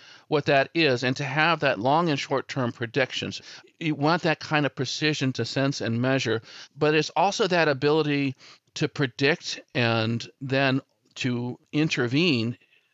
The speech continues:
Can I gather the information, analyze it, reason over it, reach the conclusion I need, and then take action in a time that matters? Because the sun's already set. If the energy's already spent, if I had to fire up that fossil fuel generator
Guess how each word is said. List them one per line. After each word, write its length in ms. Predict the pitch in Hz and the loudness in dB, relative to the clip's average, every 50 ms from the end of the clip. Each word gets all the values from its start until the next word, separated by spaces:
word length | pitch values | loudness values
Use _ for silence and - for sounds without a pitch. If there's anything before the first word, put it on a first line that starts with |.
| _ | _
Can 140 | - 143 127 | -6 -2 0
I 180 | 131 120 120 117 - 151 - - - | 0 0 0 -2 -6 -18 -18 -10 -2
gather 320 | 139 139 151 180 196 214 | 0 2 2 2 2 0
the 100 | 180 180 | 0 0
information, 600 | 170 170 - - 131 127 123 117 - - 117 120 - - - - - - - - _ _ _ - | -2 -2 -2 0 0 0 0 0 -2 -2 -4 -4 -6 -8 -20 -20 -20 -20 -20 -20 _ _ _ -2
analyze 640 | 135 147 165 180 185 175 160 143 131 120 120 110 120 | 0 0 2 2 2 4 4 4 2 2 0 0 -2
it, 80 | - | -4
reason 340 | 120 135 151 170 160 147 135 | -2 0 0 0 0 0 0
over 300 | 123 120 117 110 113 110 | 0 2 0 0 0 -2
it, 100 | 110 110 _ - - - - _ _ _ _ 123 113 127 120 | -4 -6 _ -20 -20 -20 -20 _ _ _ _ -20 -20 -20 -20
reach 400 | 135 143 143 160 208 208 - - | -10 -2 0 0 0 0 -4 -8
the 140 | - 196 175 | -6 -6 -4
conclusion 640 | - 156 139 - - 175 185 185 165 156 147 143 143 | -2 -2 -4 0 0 0 2 2 2 0 0 0 0
I 180 | - 123 123 127 | 0 0 0 2
need, 260 | 135 143 147 143 117 | 2 2 2 2 2
and 120 | 123 127 | 2 2
then 160 | 139 143 143 | 2 2 0
take 320 | 143 - - 170 147 - - - | 0 -2 -4 -4 -4 -4 -4 -2
action 400 | 151 151 160 - - - 143 131 | 0 0 0 0 0 0 0 0
in 60 | 127 | 0
a 60 | 120 | -2
time 280 | - - - 135 127 123 | -2 -2 0 0 2 2
that 100 | 123 - | 0 2
matters? 440 | 120 113 107 104 101 - - - - - | 2 0 0 0 -2 -6 -10 -12 -12 -8
Because 320 | 127 123 - 127 123 110 - - | -8 -4 -2 -2 -4 -4 -6 -10
the 100 | - 131 | -8 -4
sun's 260 | - 220 226 214 - | -2 0 0 0 2
already 240 | 190 160 151 143 135 | 2 2 2 2 0
set. 280 | - - 143 107 - - _ _ _ _ - | 0 0 2 0 0 0 _ _ _ _ -6
If 140 | 143 143 139 | -4 -2 0
the 100 | 143 160 | 2 2
energy's 340 | 170 180 160 165 143 139 | 2 0 0 -2 -2 0
already 180 | 143 135 131 123 | 0 0 0 -2
spent, 340 | - - - 123 120 117 - - - - - | -4 -4 -2 -2 -2 -2 -4 -12 -18 -8 -8
if 140 | 120 - 131 | -4 2 2
I 100 | 127 135 | 2 2
had 380 | - 139 147 143 156 170 170 | 2 0 0 2 2 2 0
to 80 | 190 175 | -2 -4
fire 480 | - - - 135 131 127 139 127 123 | -4 -2 0 2 2 4 2 2 2
up 340 | 131 127 117 120 123 - _ _ - - - - - - | 2 2 2 0 -2 -4 _ _ -20 -20 -20 -20 -20 -14
that 340 | - 120 131 131 127 117 - | -4 -2 2 2 2 2 0
fossil 440 | - - 127 135 147 - - 147 143 | 0 0 2 2 2 2 -2 -6 -6
fuel 260 | - - 147 143 143 | -4 -4 -2 -2 -2
generator 760 | 123 - 127 120 120 131 135 143 156 175 170 196 208 226 | -2 -2 0 0 0 2 2 2 0 0 0 0 -2 -2